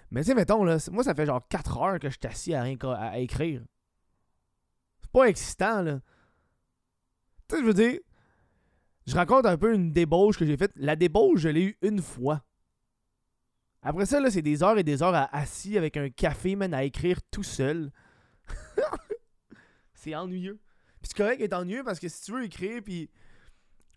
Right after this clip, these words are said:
puis aller dans ton art, il faut, faut que tu sois tout seul, man. Faut que tu fasses tes affaires. Euh, par exemple, il parle de créer, c'est soustraire.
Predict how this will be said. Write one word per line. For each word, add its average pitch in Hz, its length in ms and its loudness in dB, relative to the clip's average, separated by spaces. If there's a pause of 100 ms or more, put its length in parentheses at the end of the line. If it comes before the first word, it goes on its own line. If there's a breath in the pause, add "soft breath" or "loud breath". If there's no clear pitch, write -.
puis 147 100 0
aller 165 120 6
dans 190 120 6
ton 156 200 0
art, 208 240 4
il 180 60 2
faut, 240 280 -2 (140)
faut 208 140 -2
que 190 80 -16
tu - 80 -16
sois 165 220 0
tout - 100 -16
seul, 208 240 -4
man. 170 160 -12 (420)
Faut 190 100 -8
que 180 60 -8
tu - 40 -16
fasses 190 180 2
tes 165 100 -2
affaires. 151 280 -4 (2000)
Euh, 123 240 -8
par 131 120 -6
exemple, 202 140 -6
il - 40 -12
parle 208 160 0
de 151 180 0
créer, 165 420 -6
c'est 156 140 -10
soustraire. - 760 -12